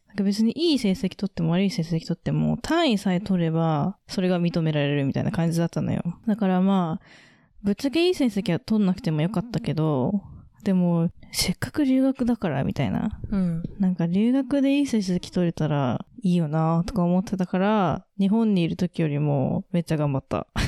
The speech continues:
Speaker 2: うわ、偉いね。
Speaker 1: いや、偉くない。日本でも頑張れよっていう話だから。
Speaker 2: <laughs>
Speaker 1: だからなんか、なんか自分で自分を認めたくて。
Speaker 2: うん。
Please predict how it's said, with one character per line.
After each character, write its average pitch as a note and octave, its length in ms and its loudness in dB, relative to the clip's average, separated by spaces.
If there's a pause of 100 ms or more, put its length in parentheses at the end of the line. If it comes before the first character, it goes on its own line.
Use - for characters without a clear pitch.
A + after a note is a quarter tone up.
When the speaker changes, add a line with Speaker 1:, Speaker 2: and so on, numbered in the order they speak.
(220)
Speaker 2:
う F3 140 2
わ、 E3 320 2
偉 D#3+ 260 0
い D3+ 40 -2
ね。 C#3 60 -4 (640)
Speaker 1:
い F#3 80 -2
や、 E3 80 2
偉 E3+ 180 2
く G3 120 -4
な D#3+ 120 -2
い。 D#3+ 60 0
日 F3 80 2
本 G#3+ 100 2
で F#3+ 80 2
も D#3+ 80 -2
頑 D#3+ 120 2
張 D#3+ 80 2
れ C3+ 60 2
よ C#3+ 60 0
っ - 60 -8
て C#3+ 100 -4
い C3+ 40 0
う C#3 120 2
話 G#3 360 2
だ G#3 80 2
か - 60 0 (220)
ら。 - 40 2
Speaker 2:
<laughs> - 80 -10 (2500)
Speaker 1:
だ G#3+ 80 2
か E3+ 140 2
ら - 0 -
な E3 220 2
ん E3+ 60 -2
か、 D3 360 0 (260)
な F#3+ 60 0
ん E3+ 40 -2
か E3+ 80 0
自 E3+ 200 0
分 G#3 680 2
で G3+ 140 2
自 F3+ 180 0
分 F3+ 240 2
を E3 80 2
認 E3 200 0
め D#3+ 120 0
た F3 140 -2
く F#3+ 100 -6
て。 - 360 -4
Speaker 2:
う G3+ 100 2
ん。 E3 400 0